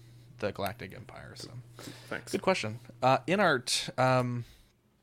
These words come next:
Speaker 1: they gave us a Batman update. Uh, let's see here. Uh, let's get to the news here. As you may recall from f-, our previous announcement in February, we embarked on a journey to enhance the realism of these collectibles and provide you with an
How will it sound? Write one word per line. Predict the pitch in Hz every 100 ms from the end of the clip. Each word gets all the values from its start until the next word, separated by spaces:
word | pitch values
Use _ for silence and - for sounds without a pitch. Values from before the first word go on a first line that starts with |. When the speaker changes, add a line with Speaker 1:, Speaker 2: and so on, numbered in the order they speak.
| _ _ _ - -
Speaker 1:
they | 127 123
gave | 135 131
us | 127 -
a | 120
Batman | 117 127 135 123 120 120 -
update. | 120 - 120 - - - - - - - - _
Uh, | - 120 120 120
let's | 120 127 -
see | 131
here. | 123 - 123 120 120 -
Uh, | 123 127 123 123
let's | 123
get | - -
to |
the | 127
news | 120 120 117
here. | -
As | 120 131 139
you |
may | 143 147
recall | 139 - 147
from | - 131
f-, | - - -
our | 127
previous | 117 - 196 214 208
announcement | 147 131 127 131
in | 117
February, | - 123 117 110 107 - - - - -
we | 123
embarked | 113 123 127
on |
a | 123
journey | 117 120 120
to | -
enhance | 117 - 123 -
the | 113
realism | 117 123 120 120
of | 110
these | 110 104
collectibles | 120 113 120 110
and | 113
provide | 110 110 110
you | 107
with | 104
an | 110